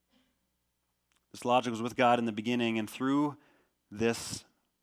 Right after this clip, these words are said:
all things were made. Without him nothing was made that has been made. In him was life,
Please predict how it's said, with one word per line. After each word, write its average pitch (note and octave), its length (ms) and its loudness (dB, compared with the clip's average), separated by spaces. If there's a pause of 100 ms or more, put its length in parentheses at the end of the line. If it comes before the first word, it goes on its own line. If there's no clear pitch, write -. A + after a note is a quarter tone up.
(160)
all A2+ 240 -2
things A2 300 -8
were G#2 60 -12
made. F#2+ 420 -12 (1600)
Without C3 300 4
him C3 120 2
nothing C3+ 320 0
was A2 140 -4
made A2 220 -2
that A2 80 -6
has A#2 220 0
been A2 100 -8
made. G#2 200 -6
In A2 120 -6
him A2+ 200 -4
was G#2 140 -8
life, G#2 420 -4